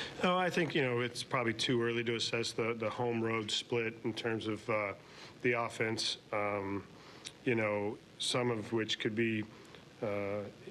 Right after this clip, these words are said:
you know, this is a tough hitter's ballpark. Um, it has been, uh, for years. Um, but that's not an excuse to, to not scoring runs, not performing offensively. Um, you know, we ju-, we definitely need to do a better job.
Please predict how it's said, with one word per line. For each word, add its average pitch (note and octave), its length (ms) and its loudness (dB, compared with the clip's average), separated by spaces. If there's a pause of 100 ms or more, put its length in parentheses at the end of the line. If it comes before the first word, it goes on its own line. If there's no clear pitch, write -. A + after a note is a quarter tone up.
(100)
you A2 120 2
know, G2+ 100 2
this A#2+ 320 0
is C3+ 160 2
a B2+ 60 0
tough A2+ 300 -2
hitter's A2 320 0
ballpark. A2 500 -2 (420)
Um, G#2 380 0
it G2 100 -2
has G#2+ 280 0
been, A#2+ 320 0 (340)
uh, G2+ 240 0
for - 180 -2
years. A2+ 440 2 (500)
Um, G#2 540 0
but G#2+ 340 0
that's - 280 0
not A2+ 140 2
an G#2 60 2
excuse A#2+ 480 2
to, G#2+ 280 0
to G#2 160 -6
not G#2+ 180 0
scoring G2+ 360 0
runs, B2 400 0
not G#2+ 260 -2
performing A#2 600 0 (380)
offensively. A2 760 0 (400)
Um, G#2+ 460 0
you A#2 80 2
know, A2 60 2
we A2+ 120 2
ju-, G#2+ 360 0
we A#2+ 100 4
definitely A2 380 0
need A2 160 0
to G2 60 -10
do G#2 160 0
a G2+ 40 0
better G#2 220 0
job. A2 420 0